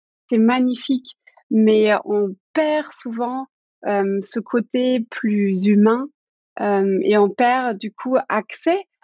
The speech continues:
à notre plein potentiel. Et, euh, et ça risque parfois d'être un peu, hum, un peu dur ou un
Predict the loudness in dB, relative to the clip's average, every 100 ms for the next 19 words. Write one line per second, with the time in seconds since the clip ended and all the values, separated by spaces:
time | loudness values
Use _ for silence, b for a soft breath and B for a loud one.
0 | _ 0 2 2 0 -6 -6 -4 -2 -2
1 | -2 -4 -2 -4 -4 0 0 2 -2 -6
2 | _ _ _ -4 0 2 2 2 2 2
3 | -2 -2 -2 -2 -2 -2 -2 -4 -4 -8
4 | -6 -8 -4 -4 -2 -6 -6 -8 -8 -10
5 | -8 -6 -4 -2 -2 -4 -8 _ _ _
6 | _ -20 _ -4 -2 0 -2 -2 2 2
7 | 4 2 2 -2 -4